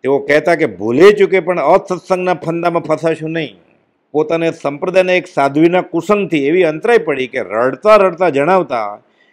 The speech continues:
કે ધર્મ પામવામાં કુસંગ એ મોટામાં મોટો અંતરાય છે. એટલે નાની ઉંમરે ચોવિયાર કરવા માંડ્યા એમ કે કાંઈ મતલબ જ ન હોય.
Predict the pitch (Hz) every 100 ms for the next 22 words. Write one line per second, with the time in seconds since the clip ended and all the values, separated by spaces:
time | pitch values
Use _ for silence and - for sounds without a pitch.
0 | _ 131 104 101 107 131 185 175 165 151
1 | 143 135 - - 180 175 170 156 143 104
2 | 117 - 185 170 151 127 104 90 71 -
3 | _ _ _ _ _ _ _ _ _ _
4 | _ _ _ _ _ _ _ _ _ -
5 | 151 180 143 139 185 196 202 202 196 196
6 | 202 180 185 175 151 120 117 127 - -
7 | _ _ _ _ - 180 165 147 190 202
8 | 175 131 98